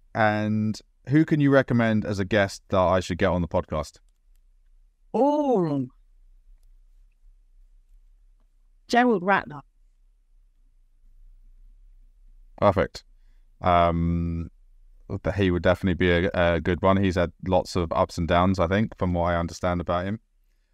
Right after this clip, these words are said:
Speaker 2: He has.
Speaker 1: Why do you think he
Speaker 2: Um,
Speaker 1: would? Yeah, and why do you think he would be a good guest?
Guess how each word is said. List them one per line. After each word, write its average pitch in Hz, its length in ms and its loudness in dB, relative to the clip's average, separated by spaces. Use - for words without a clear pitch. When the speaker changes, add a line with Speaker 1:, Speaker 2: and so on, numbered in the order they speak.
Speaker 2:
He 175 100 -2
has. 185 280 0
Speaker 1:
Why 127 240 4
do 131 120 -2
you 127 60 2
think 120 100 -2
he 131 80 0
Speaker 2:
Um, 123 60 0
Speaker 1:
would? 120 160 0
Yeah, 117 240 2
and 98 80 -2
why 113 180 2
do 110 60 -2
you 107 60 -6
think 101 160 -2
he 95 80 -2
would 90 140 -2
be 90 100 -2
a 85 40 -2
good 85 180 -4
guest? 80 360 -8